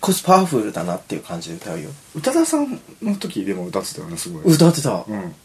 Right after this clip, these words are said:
Speaker 1: あの時ちゃんと声出てた。
Speaker 2: 言ってたね、自分で。
Speaker 1: うん。
Speaker 2: うん。あ、気持ち悪くないって言ってたね。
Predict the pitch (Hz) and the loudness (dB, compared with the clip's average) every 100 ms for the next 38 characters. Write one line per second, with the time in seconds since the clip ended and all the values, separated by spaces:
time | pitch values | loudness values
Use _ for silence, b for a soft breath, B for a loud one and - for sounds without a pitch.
0 | _ _ _ _ _ _ 147 190 196 151 | _ _ _ _ _ _ 4 4 4 0
1 | 147 143 - 151 98 98 - - - - | -2 0 4 4 4 -6 -8 -16 -18 -20
2 | - - 120 - - 80 101 170 165 160 | -20 -8 -8 -6 -10 -6 -6 -6 -10 4
3 | 160 139 117 92 120 139 - _ - 185 | 8 8 6 2 -10 -18 -20 _ 2 2
4 | 190 156 160 170 143 123 123 82 - - | 4 4 4 0 0 -2 -2 -4 -10 -12
5 | 82 85 | -10 -10